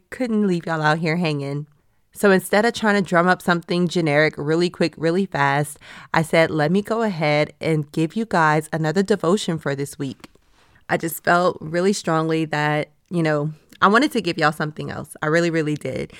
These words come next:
So I know it's Friday, but love me, love me anyway, okay? <laughs> So before we get into the devotion for today, I want to remind you about the sale, the New Year sale coming up, the flash sale. It's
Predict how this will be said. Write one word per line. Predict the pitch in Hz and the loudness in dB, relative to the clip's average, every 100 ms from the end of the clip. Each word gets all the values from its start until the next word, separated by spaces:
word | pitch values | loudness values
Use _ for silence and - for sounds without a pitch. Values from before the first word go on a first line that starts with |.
| - - | -20 -20
So | - 170 156 151 - | 2 4 6 4 2
I | 143 | 0
know | 151 190 | 2 2
it's | 233 | 2
Friday, | - 196 190 185 180 190 | 0 2 2 2 0 0
but | - 160 151 156 - - | -2 0 2 2 0 -4
love | 226 247 226 | 0 0 -2
me, | 247 233 233 233 233 | -2 0 2 0 0
love | - 170 196 | -2 -2 -2
me | 208 208 175 | 0 0 2
anyway, | 180 170 147 | 0 0 0
okay? | 160 160 196 190 226 - - | -2 0 0 0 -2 0 2
<laughs> | 339 - 269 - - | 2 0 -4 -6 -20
So | - - 202 196 196 - - | -4 4 6 6 4 0 0
before | 190 202 233 330 | 2 4 4 2
we | 311 208 | 2 -2
get | 196 175 | 0 0
into | 185 202 185 | 0 0 -2
the | |
devotion | 165 165 151 170 - 160 | -2 -2 -2 -2 -4 -6
for | - 151 | -2 -4
today, | 147 156 143 135 175 - - - - - | -2 -4 -4 -4 -6 -10 -20 -20 -20 0
I | 170 160 160 | 6 6 6
want | 160 233 | 4 0
to | - 302 | 0 -2
remind | 254 190 160 160 | 2 2 2 0
you | 170 165 - | -2 -2 0
about | 175 151 143 | 0 2 0
the | - | -2
sale, | 151 214 214 165 147 | -2 2 2 4 2
the | 165 160 | 0 0
New | 175 | 0
Year | 240 262 | 2 0
sale | - 175 160 | 0 0 0
coming | - 170 151 | -2 -4 -2
up, | 151 123 - | -2 -2 -4
the | |
flash | 160 - 156 170 196 | -6 2 6 6 6
sale. | - - 208 165 147 139 | -2 0 4 4 2 0
It's | - 151 | 0 -2